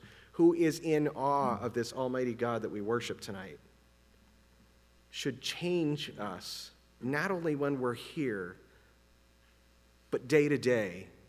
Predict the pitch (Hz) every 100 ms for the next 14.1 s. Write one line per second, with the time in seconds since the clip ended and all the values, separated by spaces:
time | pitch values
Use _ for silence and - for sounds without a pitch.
0 | - - - 123 120 113 113 92 90 82
1 | - - - - - 165 202 170 120 95
2 | 98 95 - - 113 101 92 92 - -
3 | - _ _ _ - - - - - 151
4 | 147 151 175 190 170 185 - - - 175
5 | 156 107 87 101 - _ _ - _ -
6 | _ - 214 - _ _ _ _ _ _
7 | _ - 131 135 113 101 - 104 - -
8 | - - _ _ _ _ _ _ - -
9 | - - _ _ - _ _ _ _ -
10 | _ - - - _ _ - - _ _
11 | _ _ - - _ _ _ - - -
12 | _ _ - - _ - _ - 165 165
13 | 185 165 165 135 - 185 185 147 123 113